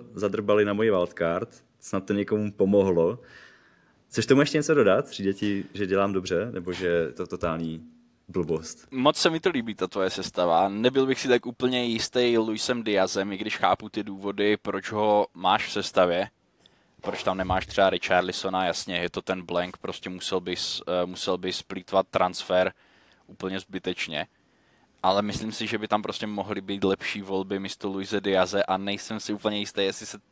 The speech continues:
Speaker 2: třeba nenecháváš moc zaslepit těma double game weekama, ale úplně je jako možný, že on dá prostě dva plus jedna v těch dvou zápasech a budeš za, za největšího krále. Ale
Speaker 1: Hmm.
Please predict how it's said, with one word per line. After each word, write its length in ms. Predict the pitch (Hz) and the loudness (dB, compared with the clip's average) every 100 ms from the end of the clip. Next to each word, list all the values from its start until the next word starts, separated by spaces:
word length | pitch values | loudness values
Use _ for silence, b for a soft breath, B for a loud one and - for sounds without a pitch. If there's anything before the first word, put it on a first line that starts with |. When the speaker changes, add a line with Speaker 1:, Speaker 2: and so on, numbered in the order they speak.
| _ | _
Speaker 2:
třeba 520 | - 107 104 104 104 104 B B B | -4 0 6 8 8 4 B B B
nenecháváš 640 | 101 110 104 107 104 107 107 | -2 -2 2 4 6 4 2
moc 180 | 107 | -6
zaslepit 640 | 101 104 - 101 95 98 - | -2 0 2 0 0 -4 -4
těma 260 | 107 104 | 0 2
double 240 | 101 101 104 | 4 2 0
game 180 | 101 101 | -2 -4
weekama, 380 | 95 95 92 | -4 -2 0
ale 280 | 92 107 110 | 2 4 4
úplně 360 | 131 - 139 127 | 4 2 4 6
je 380 | 123 117 120 117 | 6 6 4 4
jako 320 | 117 113 120 | 2 2 2
možný, 440 | 117 110 - 110 110 | 0 -4 -4 -6 0
že 180 | 110 | 0
on 140 | 101 104 | 2 4
dá 160 | 101 | 4
prostě 460 | 101 101 - 104 101 | 4 -2 -2 2 2
dva 260 | 101 95 101 | 0 0 -2
plus 280 | - 107 101 | -2 -4 -4
jedna 260 | 98 98 | -2 2
v 60 | - | 2
těch 160 | 95 92 | 0 -8
dvou 180 | 101 | -6
zápasech 720 | 101 98 92 95 - 98 - - B B B | 4 6 6 2 0 -2 -4 -10 B B B
a 80 | 95 | -6
budeš 240 | 95 95 | -4 0
za, 260 | 98 92 92 | 4 6 4
za 160 | 98 98 | 2 0
největšího 460 | 98 95 - 98 | 0 -2 -4 -4
krále. 420 | - 90 82 76 - b b b b b b b _ _ - | 0 2 4 2 -4 b b b b b b b _ _ 0
Ale 440 | 90 98 98 98 | 4 6 6 4
Speaker 1:
Hmm. 160 | 95 95 | 2 -6